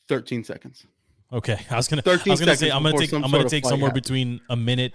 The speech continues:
Speaker 2: to two minutes before he lays somebody out.
Speaker 1: Puck drop, power play within the first minute, hundred percent. And the refs are gonna let it happen. They're gonna let the chippiness get out early. It, it's gonna happen.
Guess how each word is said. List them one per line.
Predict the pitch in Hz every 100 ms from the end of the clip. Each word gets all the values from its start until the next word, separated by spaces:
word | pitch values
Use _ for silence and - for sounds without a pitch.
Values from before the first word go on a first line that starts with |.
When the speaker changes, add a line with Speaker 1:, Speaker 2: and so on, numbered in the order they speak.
| -
Speaker 2:
to |
two | 123 120
minutes | 110 95 92 - _ -
before | 113 120
he | 110
lays | 107 113 104
somebody | 107 98 95
out. | 92 - - _ -
Speaker 1:
Puck | 196 190 160
drop, | 160 151 -
power | 160 147
play | 135 151 135
within | 123 120
the | 117
first | - 113 -
minute, | 113 113
hundred | - 139 117 -
percent. | - - - _ _ _ _ -
And | 156
the | 175
refs | 180 196 -
are |
gonna | 160 156 127
let | 123 120
it |
happen. | 113 113 117 127
They're | 143
gonna | 156 147
let | 139 135
the | 131
chippiness | 123 139 135 127 120 -
get | 131
out | 117 117
early. | 120 113 110 110
It, | - 139
it's | 131 131 -
gonna | 123 117
happen. | 110 104 -